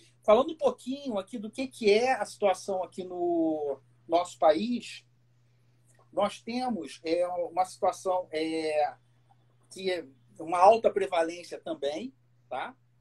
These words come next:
E muito associada ao controle inadequado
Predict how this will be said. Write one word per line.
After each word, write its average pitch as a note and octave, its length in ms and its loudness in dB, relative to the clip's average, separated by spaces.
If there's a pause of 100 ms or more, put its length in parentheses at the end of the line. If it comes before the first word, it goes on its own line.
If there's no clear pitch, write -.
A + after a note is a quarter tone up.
(680)
E B3 360 -4
muito C#4 420 0
associada G#3+ 1040 -2 (120)
ao A#3 160 0
controle A#3 840 -6
inadequado A3 1200 -4